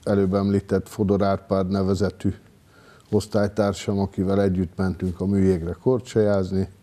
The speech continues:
és akkor doktor Jakab Házi László odajött hozzánk, és megkérdezte, hogy nem lenne kedvünk jégkorongozni.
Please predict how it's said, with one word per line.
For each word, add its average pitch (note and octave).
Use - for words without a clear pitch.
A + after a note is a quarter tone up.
és G2
akkor F#2
doktor G2
Jakab G2
Házi F#2+
László F#2+
odajött G2
hozzánk, G2
és -
megkérdezte, F#2
hogy F#2
nem F#2
lenne F#2
kedvünk F#2
jégkorongozni. A2